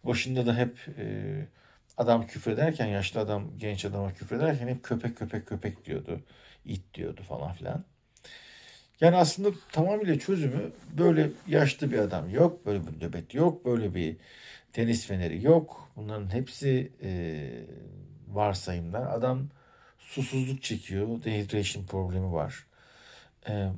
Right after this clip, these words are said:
akabinde sonra yeniden içkiye başlıyor, içkiye kendini vuruyor. İşte arada sırada kendine tatmin için mastürbasyon yapıyor.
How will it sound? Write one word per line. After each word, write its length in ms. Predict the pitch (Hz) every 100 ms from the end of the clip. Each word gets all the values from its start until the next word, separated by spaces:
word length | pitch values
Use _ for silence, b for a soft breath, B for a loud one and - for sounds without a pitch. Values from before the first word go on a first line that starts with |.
| -
akabinde 560 | 104 - 120 120 120 127
sonra 220 | 120 123
yeniden 240 | 127 120
içkiye 380 | 113 - - 110
başlıyor, 420 | 104 90 - 90
içkiye 360 | 95 - 104 95
kendini 540 | 92 98 92 95 101 -
vuruyor. 540 | - 92 87 - - -
İşte 360 | - 101 98 - b b b b -
arada 220 | 123 120
sırada 540 | 117 120 117 120 123 - - - -
kendine 360 | 117 113 120
tatmin 380 | 120 107 95 113
için 440 | 98 - 107 110 - - -
mastürbasyon 640 | 101 92 - 101 90 -
yapıyor. 520 | 98 90 - - 82